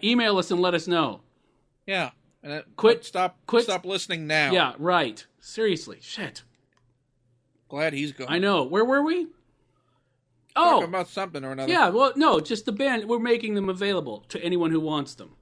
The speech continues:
Speaker 2: Except for that guy.
Speaker 1: Yeah, 'cause he's a dick.
Speaker 2: Who's gone now, thankfully.
Speaker 1: Yes.
Speaker 2: God.
Speaker 1: Wow. Okay, you know what? You need to talk amongst yourselves so I can go get another cordless phone. This battery's dying.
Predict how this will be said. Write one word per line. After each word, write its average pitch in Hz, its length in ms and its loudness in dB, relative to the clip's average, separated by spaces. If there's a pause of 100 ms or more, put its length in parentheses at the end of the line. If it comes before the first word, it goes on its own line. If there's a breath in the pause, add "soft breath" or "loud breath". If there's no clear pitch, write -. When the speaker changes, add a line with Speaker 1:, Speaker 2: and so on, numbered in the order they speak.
(840)
Speaker 2:
Except 156 260 -8
for 156 80 2
that 127 220 2
guy. 127 400 -4 (120)
Speaker 1:
Yeah, 139 280 0 (100)
'cause 135 160 -8
he's 123 140 -10
a 110 60 -6
dick. 104 440 -10 (380)
Speaker 2:
Who's 131 180 -18
gone 131 300 -8
now, 117 240 -18
thankfully. 113 480 -18
Speaker 1:
Yes. 127 360 -6 (1040)
Speaker 2:
God. - 180 -20 (360)
Speaker 1:
Wow. 151 380 0 (560)
Okay, 175 380 0 (100)
you 165 100 -2
know 202 120 2
what? 226 280 2
You 185 140 -6
need 226 120 -2
to 175 80 -8
talk 180 280 -4
amongst 165 280 -4
yourselves 160 380 -8
so 165 80 -8
I 156 60 -10
can 131 160 -8
go 160 120 -2
get 165 140 -4
another 151 240 -6
cordless 151 400 -10
phone. 165 240 -6
This 165 140 -6
battery's 135 420 -6
dying. 117 360 -8